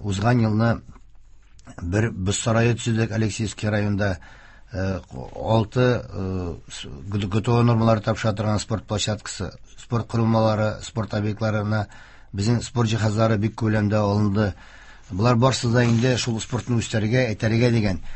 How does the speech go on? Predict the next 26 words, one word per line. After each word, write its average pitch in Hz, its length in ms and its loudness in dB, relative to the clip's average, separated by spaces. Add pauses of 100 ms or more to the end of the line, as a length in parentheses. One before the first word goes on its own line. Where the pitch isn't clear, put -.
(200)
Кечкенә 135 400 0
генә 139 180 2
менә 131 220 4
Теләче 123 320 0
районда 120 360 2
да, 139 200 0
безнең 104 240 0
анда 107 160 0
алты 104 320 0
мең 110 160 2
халык 123 240 0
яши, 107 400 0
үзәгендә, 98 640 -2 (140)
районда 98 420 -2
унөч 107 320 -2
мең. 90 140 -4 (500)
Шушы 120 320 -2
Теләче 120 340 0
районда 113 320 2
да 139 140 2
безнең 101 300 0
менә, 98 160 0 (520)
э, 95 400 0
йөзү 113 380 4
бассейны 104 540 0
бар, 87 320 -4